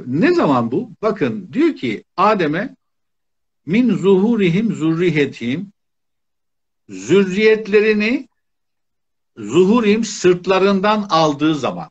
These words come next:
Somut bir ifade var burada. Şimdi buradaki zuhur ifadesi, zihar, zuhur, sırt anlamındadır. Fakat meallerin çoğunda buradaki e,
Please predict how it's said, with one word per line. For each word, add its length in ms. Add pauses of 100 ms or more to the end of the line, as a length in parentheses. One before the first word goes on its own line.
Somut 560
bir 120
ifade 480
var 260
burada. 320 (1160)
Şimdi 180
buradaki 400
zuhur 400
ifadesi, 720 (280)
zihar, 480
zuhur, 440 (560)
sırt 580
anlamındadır. 920 (1080)
Fakat 460 (720)
meallerin 680
çoğunda 720 (760)
buradaki 800 (440)
e, 240